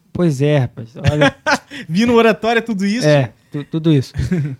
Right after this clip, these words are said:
Speaker 1: É, eu fui convidado pela, pela uma amiga chamada doutora Ana Paula, é, a minha, minha chefe lá na, a nossa chefe lá na Unimed,
Speaker 2: <laughs> Uhum.
Speaker 1: e ela me convidou pra, pra auxiliá-la no,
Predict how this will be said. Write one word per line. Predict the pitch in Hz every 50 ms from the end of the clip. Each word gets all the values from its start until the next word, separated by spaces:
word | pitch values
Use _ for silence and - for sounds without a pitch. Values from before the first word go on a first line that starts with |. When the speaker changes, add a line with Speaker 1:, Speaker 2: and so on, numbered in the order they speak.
| _ _ _ -
Speaker 1:
É, | - 147 139 139 143
eu | 139
fui | - 165
convidado | 156 - 180 175 185 151 160 160 160 151 156 143
pela, | - 151 147 139 139 131 127 120 - - - -
pela | 135 131 127 123 120
uma | - - - 131
amiga | 131 131 139 143 139 131
chamada | 127 - 123 135 131
doutora | 131 127 - 135 139
Ana | 139 143 139
Paula, | - - 139 143 139 135 123 - - _ _ _ _ _ _ _ _ _ - - -
é, | 165 156 147 139 143 139 131 131 131 127 123 123 117 - - _ _ _ _ _ _ _ - _ _ _ _ _ _ -
a | - 147
minha, | 156 135 131 135 135 131 127 120
minha | 113 120 135 131 127 123
chefe | - - 135 127 123 - 131
lá | 127 127 123
na, | 127 127 - - - -
a | 135 127 - -
nossa | 151 147 143 - 151
chefe | 135 - 135 139 131 - 131
lá | 131
na | 139 131
Unimed, | 131 139 135 131 139 151 160 151 127 - _ _
Speaker 2:
<laughs> | _ - -
Uhum. | 135 131 123 123 131 135
Speaker 1:
e | 139
ela | 139 147
me | 156 156
convidou | - 160 165 156 165 147 147 156 156
pra, | 151 143 151 143
pra | - 147 143
auxiliá-la | 143 - - 151 147 147 143 139 139 143 143 143
no, | 143 143